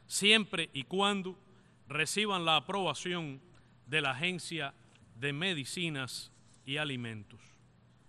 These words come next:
No se amplían tampoco las exportaciones de los Estados Unidos a Cuba, más allá de las limitadas ventas autorizadas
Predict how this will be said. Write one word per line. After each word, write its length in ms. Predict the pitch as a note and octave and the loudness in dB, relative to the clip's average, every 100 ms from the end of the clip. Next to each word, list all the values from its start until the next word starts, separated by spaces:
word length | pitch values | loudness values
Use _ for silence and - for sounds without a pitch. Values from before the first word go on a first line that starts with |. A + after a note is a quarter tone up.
| - - - - - - - | -20 -20 -20 -20 -20 -20 -12
No 280 | C3 F#3+ A#3 | 0 4 4
se 160 | - | 4
amplían 540 | F#3+ D#3+ F#3+ A3 A3 D#3+ | 2 2 -2 2 2 2
tampoco 640 | C#3+ B2+ F#3 G3+ G3 G#3 - - - - - - | -2 -2 -2 -2 -2 -10 -10 -20 -20 -20 -20 -8
las 220 | B2 E3 | 2 4
exportaciones 1000 | F3+ - G3 E3+ F3+ D#3+ F#3+ G#3 A3 G#3 E3+ | 2 0 -2 0 0 -2 0 0 0 0 -2
de 100 | F#3 | -2
los 160 | D#3+ | -2
Estados 400 | D3+ - G#3 F#3+ | -4 -2 -2 -2
Unidos 400 | D3 E3+ G3+ E3 | -4 -4 -4 -4
a 60 | C#3 | -6
Cuba, 480 | - G#3 A#3 A3 E3 - - - - - | -2 0 0 0 -4 -12 -20 -20 -20 -16
más 340 | B2 C#3+ A3 G3 | -4 6 8 8
allá 420 | F3 E3+ G#3+ A3 | 4 6 6 6
de 160 | D#3 E3+ | 2 -2
las 160 | D#3 | -2
limitadas 720 | E3 D#3+ D3 D3+ G#3 G3+ C3+ | -2 -4 -4 0 4 4 2
ventas 580 | D3 G3+ F#3+ F3 D#3+ - - | 2 0 0 -2 -2 -2 -4
autorizadas 1000 | D#3+ C3 D3 B2+ - F3+ F3+ E3 - | -4 -4 -6 -6 -4 -4 -2 -4 -6